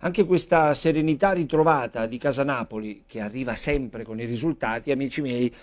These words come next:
lo si vede dalla decisione, lo si capisce ulteriormente dalla decisione di Gattuso di concedere due giorni di riposo,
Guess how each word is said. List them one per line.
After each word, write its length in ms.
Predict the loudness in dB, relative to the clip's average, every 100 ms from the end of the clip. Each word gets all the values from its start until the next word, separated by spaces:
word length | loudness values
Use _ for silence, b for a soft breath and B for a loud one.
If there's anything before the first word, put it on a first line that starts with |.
| B
lo 120 | -2 2
si 100 | 6
vede 240 | 4 4
dalla 240 | 0 0
decisione, 540 | 0 -2 -2 0 0 0
lo 80 | -4
si 120 | -2
capisce 520 | 0 2 0 -2 -8
ulteriormente 760 | -10 -10 -8 -4 -4 -4 -8 -6
dalla 200 | -6 -4
decisione 480 | -6 -6 -4 -4
di 100 | -4
Gattuso 480 | -6 -6 -6 -4 -4 b b b
di 140 | -2 2
concedere 480 | 2 2 2 2 4
due 180 | 4
giorni 320 | 4 4 2 2
di 80 | 2
riposo, 600 | 4 4 4 4 0